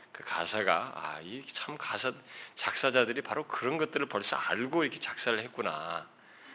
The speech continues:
"어찌 찬양할까?" 그 삼 절도 보면은 그렇고, 이 다 그렇다는 것을 여러분들이 막 계속 발견하게 될 거예요. 이제는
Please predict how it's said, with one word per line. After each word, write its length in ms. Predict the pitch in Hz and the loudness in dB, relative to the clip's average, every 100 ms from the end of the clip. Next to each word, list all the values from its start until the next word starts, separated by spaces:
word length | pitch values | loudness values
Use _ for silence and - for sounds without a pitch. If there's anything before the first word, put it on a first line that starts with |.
| - | -6
"어찌 280 | 92 - 117 | -4 0 0
찬양할까?" 580 | - 120 117 110 110 110 | 2 4 6 4 4 2
그 80 | |
삼 260 | 107 - 131 | 2 -2 2
절도 220 | 123 107 | 2 0
보면은 320 | 95 90 92 | -2 -4 -6
그렇고, 540 | 87 73 - - 73 160 | -6 -8 -8 -8 -8 -10
이 100 | 107 | -10
다 360 | - - 135 165 - - - - | -8 -4 -4 -6 -12 -18 -18 -10
그렇다는 480 | - 131 127 139 147 | -2 0 2 2 4
것을 440 | 131 113 139 110 85 | 2 2 2 2 -2
여러분들이 480 | 87 87 87 85 85 | -8 -6 -6 -6 -6
막 220 | 85 90 | -6 -8
계속 440 | - - 85 - - | -8 -6 -4 -2 2
발견하게 580 | 87 90 95 87 85 87 | 4 6 6 6 4 -2
될 200 | 82 78 | -6 -4
거예요. 280 | 82 82 82 | -4 -4 -8
이제는 420 | 87 104 120 | 0 4 4